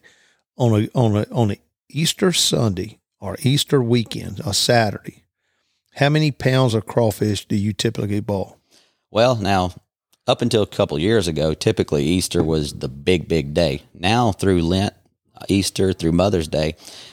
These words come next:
Speaker 2: we're boiling, Easter's typically a little bit bigger, but on a Sat-, Friday, Saturday, Sunday, any given one, we're boiling anywhere from thirty-two hundred to four thousand pounds of crawfish.
Speaker 1: Dang.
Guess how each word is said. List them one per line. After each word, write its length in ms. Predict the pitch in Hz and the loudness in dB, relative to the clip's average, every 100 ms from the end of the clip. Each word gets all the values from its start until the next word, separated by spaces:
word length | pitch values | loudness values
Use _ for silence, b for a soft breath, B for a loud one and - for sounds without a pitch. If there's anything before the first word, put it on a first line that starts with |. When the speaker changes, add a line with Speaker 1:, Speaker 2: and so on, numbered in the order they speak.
| B | B
Speaker 2:
we're 140 | - 113 | -4 2
boiling, 460 | 123 123 101 - - | 4 4 2 -4 -2
Easter's 340 | 131 - 113 | -2 0 -2
typically 380 | - 110 90 98 | 0 0 2 2
a 40 | |
little 180 | 87 90 | 2 2
bit 220 | 85 92 | 2 0
bigger, 260 | 85 73 67 | -2 -4 -4
but 220 | 73 82 - | -4 -6 -4
on 180 | 92 | -2
a 40 | 90 | -2
Sat-, 380 | - 120 120 - | 0 2 0 2
Friday, 260 | 117 113 | 2 2
Saturday, 420 | 104 107 104 92 | 0 0 2 0
Sunday, 340 | 85 98 92 87 | 0 0 0 0
any 120 | 95 | 0
given 360 | 87 92 82 80 | 2 2 2 0
one, 380 | 82 78 80 - | 0 -2 -4 -8
we're 180 | - 92 | -8 -2
boiling 360 | 90 92 87 85 | 2 4 4 2
anywhere 420 | 85 82 82 85 | 2 2 2 0
from 280 | 71 73 76 | -2 -4 -6
thirty-two 680 | - 90 85 - 98 87 | -2 0 0 0 0 0
hundred 340 | 85 87 82 71 | 0 -2 -2 -6
to 80 | 73 | -6
four 200 | 87 76 | -4 -2
thousand 380 | 78 78 76 | 0 0 -2
pounds 240 | 73 73 69 | -4 -4 -6
of 60 | |
crawfish. 480 | - - - - - _ _ - | -8 -8 -10 -14 -20 _ _ -4
Speaker 1:
Dang. 340 | 101 87 85 | -2 -2 -6